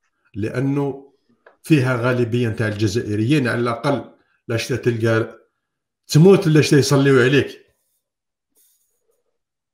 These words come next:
وجينا لفرنسا على جال باش نتعلموا منها حقوق الإنسان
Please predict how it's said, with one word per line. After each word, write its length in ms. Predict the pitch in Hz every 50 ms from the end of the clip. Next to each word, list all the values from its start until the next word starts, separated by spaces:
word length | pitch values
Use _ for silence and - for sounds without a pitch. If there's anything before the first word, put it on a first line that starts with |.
| _ _ _ _ _ _ _ _ _ _ _ _ -
وجينا 320 | 180 175 156 185 180 180
لفرنسا 380 | 165 - 151 156 156 147 - 175
على 160 | 160 151 151
جال 160 | 147 147 156
باش 180 | 143 139 127 123
نتعلموا 540 | 156 147 - - 131 139 147 151 147 151 156
منها 300 | 156 151 139 135 135 113
حقوق 420 | 98 165 208 - - 156 - -
الإنسان 800 | 170 165 185 180 185 165 - - 196 185 143 110 - - -